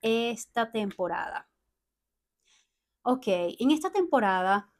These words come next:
eh, ya lo vamos a ver, antes de empezar a hablar del amor, lo vamos a ver rápidamente, el tema de la salud, porque he tenido muchos, claro, esto es una lectura general, yo no soy médico,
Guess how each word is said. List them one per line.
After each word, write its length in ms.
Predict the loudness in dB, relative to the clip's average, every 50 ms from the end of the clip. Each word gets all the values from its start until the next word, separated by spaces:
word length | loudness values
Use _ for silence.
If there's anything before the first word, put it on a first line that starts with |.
| _ _ -6
eh, 920 | -2 -2 0 0 0 0 0 0 0 0 0 0 0 0 0 0 -2 -4 -6
ya 160 | -4 -4 -4
lo 120 | -2 0 -2
vamos 260 | -2 -2 -4 -6 -4
a 100 | -2 -2 -2
ver, 180 | 0 -2 -2
antes 240 | -2 -2 -2 -4 -4
de 80 | -4 -6
empezar 320 | -6 -6 -10 -10 -6 -4
a 60 | -2
hablar 240 | -2 0 -2 -2 -2
del 120 | -2 -2 -2
amor, 300 | -2 -2 -2 -2 -4 -4
lo 120 | -4 -4
vamos 260 | -4 -4 -4 -6 -6 -2
a 80 | -2
ver 140 | -2 -2 -2
rápidamente, 640 | -6 -8 -6 -4 -4 -4 -4 -4 -6 -6 -8 -10 -10
el 160 | -10 -12 -10
tema 220 | -10 -8 -6 -6 -4
de 80 | -2
la 100 | -4 -4
salud, 340 | -4 -4 -6 -4 -4 -6 -8 _ _ 2
porque 560 | 4 4 4 2 0 -2 -2 -4 -4 -4 _ _ _ -20 _ _ _ _ -14
he 80 | -8
tenido 440 | -2 0 2 4 4 4 2 2 0
muchos, 1300 | 0 -2 -2 -2 -2 -2 -4 -4 -4 -2 0 0 0 0 0 0 0 0 0 -2 -2 -4 -12 -16 -14 -8 -2
claro, 240 | 0 0 0 0
esto 180 | -2 -6 -6 -6
es 60 | -2
una 160 | 0 0 0
lectura 340 | 0 -2 -4 -6 -10 -10 -10
general, 640 | -10 -10 -10 -10 -8 -8 -8 -8 -8 -8 -8 -10 -12 _
yo 240 | -16 -12 -10 -10 -10
no 80 | -10 -10
soy 200 | -10 -10 -10 -8
médico, 680 | -6 -4 -2 0 0 0 0 -2 -2 -2 -4 -4 -4